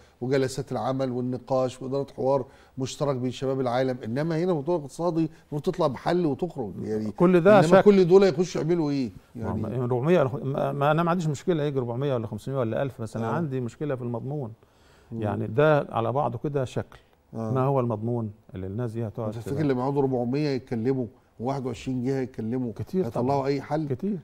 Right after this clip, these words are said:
Speaker 2: طبعًا،
Speaker 1: آه.
Speaker 2: لكن
Speaker 1: مم.
Speaker 2: ولذلك ما هو يعني لابد إن الحكومة تسمع لل-، لل-، للناس. إذا كان الرئيس نفسه قال
Speaker 1: مم.
Speaker 2: نسمع بعض، فاسمعي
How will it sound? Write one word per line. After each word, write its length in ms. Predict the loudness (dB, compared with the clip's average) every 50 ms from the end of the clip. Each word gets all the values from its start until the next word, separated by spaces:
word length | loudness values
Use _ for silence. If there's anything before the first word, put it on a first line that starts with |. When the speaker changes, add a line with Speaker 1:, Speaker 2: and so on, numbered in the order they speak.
| -12 -14
Speaker 2:
طبعًا، 220 | -12 -10 -6 -4 -4 -4
Speaker 1:
آه. 40 | -4
Speaker 2:
لكن 240 | -4 -6 -8 -8 -8 -10 -14 _ _ -12
Speaker 1:
مم. 180 | -10 -8 -8 -10 -10 -10
Speaker 2:
ولذلك 380 | -8 -4 2 4 4 4 4 0
ما 60 | -4
هو 220 | -2 -2 -4 -4
يعني 720 | -2 -4 -4 -4 -4 -4 -4 -4 -6 -6 -6 -6 -6 -8 -8 -10 -12 -12 -10
لابد 340 | -8 -6 -2 -2 -2 -2 -2
إن 120 | -4 -4
الحكومة 380 | -4 -8 -10 -10 -8 -6 -6 -6
تسمع 380 | -4 -6 -6 -4 -4 -4 -4 -4
لل-، 260 | -4 -4 -6 -6 -6
لل-، 520 | -8 -8 -8 -8 -8 -8 -8 -10 -10 -10
للناس. 420 | -10 -10 -8 -8 -8 -8 -8 -10 -10
إذا 160 | -12 -10 -8
كان 280 | -4 -4 -4 -4 -4
الرئيس 440 | -6 -6 -6 -4 -4 -4 -4 -6 -6
نفسه 300 | -8 -8 -8 -8 -10 -10
قال 280 | -8 -4 -4 -2 -2 -2 -4 -6 -8 -10 -8
Speaker 1:
مم. 60 | -8
Speaker 2:
نسمع 280 | -8 -6 -6 -8 -8
بعض، 280 | -6 -4 -4 -4 -6 -8 -14 _ -20 _ _ _ -20 -20 -20 _ _ _
فاسمعي 1120 | -8 -8 -8 -8 -10 -16 -18 -16 -16 -16 -14 -10 -6 -4 -2 -2 -2 -2 -4 -4 -6 -6